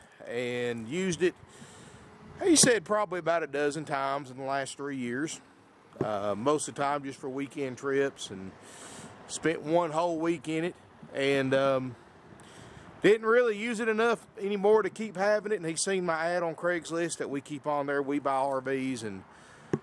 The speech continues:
called us and sent some pictures. We worked out a deal, went up there and picked it up, brought it back here. The reason I'm telling you all this, because A, you know, it hasn't been a live-in unit, so it's not worn out, even though it is a fifteen.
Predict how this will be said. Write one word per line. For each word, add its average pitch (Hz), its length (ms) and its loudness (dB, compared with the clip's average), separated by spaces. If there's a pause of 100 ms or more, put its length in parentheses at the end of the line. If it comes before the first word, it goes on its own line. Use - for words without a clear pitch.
(440)
called 196 360 2
us 208 260 2
and 113 200 -8
sent 202 240 2
some 160 120 -6
pictures. 196 460 2
We 170 120 2
worked 185 300 0
out 180 160 2
a 160 40 -6
deal, 175 360 4
went 160 160 2
up 160 80 -2
there 156 140 0
and 147 100 -8
picked - 220 -4
it 139 80 -6
up, 147 240 2
brought 139 180 0
it 110 80 -12
back 127 240 -2
here. 113 320 -6 (500)
The - 80 0
reason 269 280 0
I'm 185 140 0
telling 190 300 2
you 143 120 0
all 135 180 2
this, 160 240 -2
because 156 380 -6
A, 180 200 2
you 160 140 -2
know, 156 180 2
it 143 60 0
hasn't 147 340 -2
been 143 140 0
a 135 60 -4
live-in 117 500 0
unit, 104 320 -4
so 127 160 -4
it's 123 200 -6
not 143 220 0
worn 139 280 0
out, 120 260 0 (160)
even 135 220 -4
though 131 120 6
it 131 60 2
is 135 160 0
a 107 60 -16
fifteen. 131 640 -4